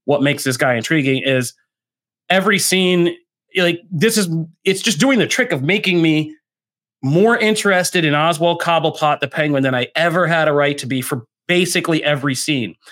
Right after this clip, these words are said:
Like, him just in a bathtub talking to his ex-wife or his wife at the time, I forget what time period we're in,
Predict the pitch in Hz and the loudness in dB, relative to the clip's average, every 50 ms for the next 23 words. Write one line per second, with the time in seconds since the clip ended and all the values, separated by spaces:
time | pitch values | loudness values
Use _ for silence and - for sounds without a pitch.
0 | - - - - - 131 127 - 185 208 208 196 196 190 196 196 180 147 120 - | -20 -20 -10 -4 -4 -2 0 0 0 2 2 0 0 0 -2 -2 -2 -2 -2 0
1 | 143 151 160 160 - - - 143 135 120 - - 156 156 147 151 156 147 143 127 | 0 0 0 -2 -4 -4 -2 -2 -2 -2 -2 0 0 0 0 0 -2 -2 -2 0
2 | 151 143 131 143 131 131 - - 127 135 135 127 120 117 113 - 147 127 117 127 | -2 -2 -2 -2 -4 -4 -6 -4 -2 0 0 0 -2 -4 -6 -4 -4 -4 -4 -4
3 | 120 107 107 117 131 131 117 120 107 - 123 117 110 104 113 113 117 87 95 - | -6 -6 -4 -4 -4 -4 -4 -6 -8 -8 -8 -8 -8 -8 -6 -6 -6 -6 -8 -8
4 | - 127 120 113 127 120 107 107 104 104 104 104 104 101 | -6 -6 -6 -4 -4 -4 -6 -6 -8 -8 -10 -10 -10 -12